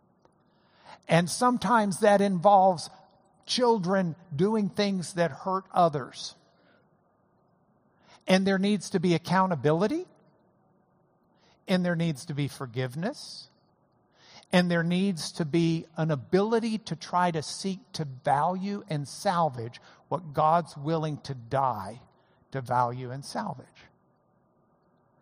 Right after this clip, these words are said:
Now, that does not mean putting yourself into a position to continually get kicked and abused. If there's an abusive relationship that is abusive to you,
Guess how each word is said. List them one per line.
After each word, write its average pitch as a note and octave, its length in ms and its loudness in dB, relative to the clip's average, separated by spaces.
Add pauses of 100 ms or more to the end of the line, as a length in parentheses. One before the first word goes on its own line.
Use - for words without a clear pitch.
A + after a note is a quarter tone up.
(240)
Now, D#3+ 100 2
that E3 200 0
does D#3+ 240 0
not G3+ 300 0
mean F#3+ 200 -2
putting F#3+ 300 -4
yourself E3 520 -4
into D#3+ 320 -4
a C#3+ 40 -2
position C#3+ 680 -8
to D#3+ 120 -8
continually C#3+ 680 -6
get C3 260 -10
kicked B2+ 380 -10
and C#3 100 -8
abused. C#3+ 720 -12 (1000)
If D#3 140 0
there's D#3 240 -2
an D3 60 -4
abusive E3+ 580 -6
relationship F3+ 720 -2 (140)
that C#3+ 280 -2
is C3+ 220 -6
abusive D3 640 -10
to F3 120 -10
you, F3 380 -4